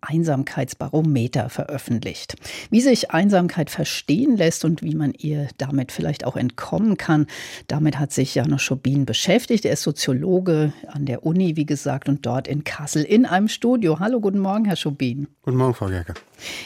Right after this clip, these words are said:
Speaker 1: Im vergangenen Jahr, ich hab's gesagt, da hat das Bundesfamilienministerium zum ersten Mal ein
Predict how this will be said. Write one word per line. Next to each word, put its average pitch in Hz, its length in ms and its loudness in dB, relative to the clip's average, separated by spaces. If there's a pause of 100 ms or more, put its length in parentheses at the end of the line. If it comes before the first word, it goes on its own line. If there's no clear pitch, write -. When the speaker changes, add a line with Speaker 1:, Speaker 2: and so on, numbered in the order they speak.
Speaker 1:
Im 180 100 2
vergangenen 190 560 2
Jahr, 185 380 2
ich 190 120 -2
hab's - 200 0
gesagt, 165 400 -4
da 160 60 2
hat 170 120 -2
das 160 120 -2
Bundesfamilienministerium 170 1500 0
zum 160 160 -4
ersten - 420 -2
Mal 147 300 2
ein 139 240 -2